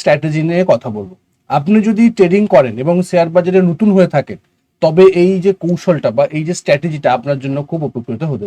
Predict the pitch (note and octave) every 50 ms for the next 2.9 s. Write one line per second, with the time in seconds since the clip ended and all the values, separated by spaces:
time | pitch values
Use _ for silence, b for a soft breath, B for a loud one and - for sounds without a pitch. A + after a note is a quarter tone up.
0 | F#2+ - G2 G2 G2 - _ _ _ _ _ _ _ _ _ _ _ - C#3 E3+
1 | G3+ G#3+ G#3 A#3+ G3+ E3 F3+ F#3+ A3 A3 D3 G2 - _ _ _ _ _ _ _
2 | _ D3 D3+ D#3+ E3 G3 G3 - - F#3+ D3+ - - - F#3+ G3 G3+ G3+